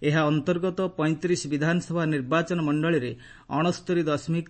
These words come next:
ତିନି ଚାରି ପ୍ରତିଶତ ମତଦାନ ହୋଇଥିବା ରାଜ୍ୟ ନିର୍ବାଚନ ଅଧିକାରୀଙ୍କ କାର୍ଯ୍ୟାଳୟ ସୂଚନା ମିଳିଛି। ବରଗଡ଼ରେ ସର୍ବାଧିକ ଛଅସ୍ତରୀ ଦଶମିକ ଦୁଇ ପ୍ରତିଶତ ମତଦାନ ହୋଇଥିବା ବେଳେ ଆସିକାରେ ସବୁଠାରୁ କମ୍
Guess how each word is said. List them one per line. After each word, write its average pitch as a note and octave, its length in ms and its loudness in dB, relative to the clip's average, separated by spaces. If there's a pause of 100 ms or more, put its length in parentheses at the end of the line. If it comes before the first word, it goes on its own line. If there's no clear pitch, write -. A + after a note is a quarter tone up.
ତିନି F3+ 220 4
ଚାରି E3+ 280 0
ପ୍ରତିଶତ D#3+ 560 -6
ମତଦାନ D#3+ 480 -2
ହୋଇଥିବା C#3+ 400 -4 (440)
ରାଜ୍ୟ D3 300 0
ନିର୍ବାଚନ D3+ 640 2
ଅଧିକାରୀଙ୍କ D#3+ 540 0 (100)
କାର୍ଯ୍ୟାଳୟ D3+ 420 0
ସୂଚନା D3+ 400 -2 (180)
ମିଳିଛି। C#3+ 420 -4 (1400)
ବରଗଡ଼ରେ F#3 500 4
ସର୍ବାଧିକ E3+ 600 2 (220)
ଛଅସ୍ତରୀ D#3+ 540 -2
ଦଶମିକ E3 500 0
ଦୁଇ E3 180 4
ପ୍ରତିଶତ E3+ 520 -6
ମତଦାନ D#3+ 500 -2
ହୋଇଥିବା C#3 340 -2
ବେଳେ C#3 240 -2 (480)
ଆସିକାରେ F#3 520 0
ସବୁଠାରୁ D#3 540 0
କମ୍ D3+ 300 0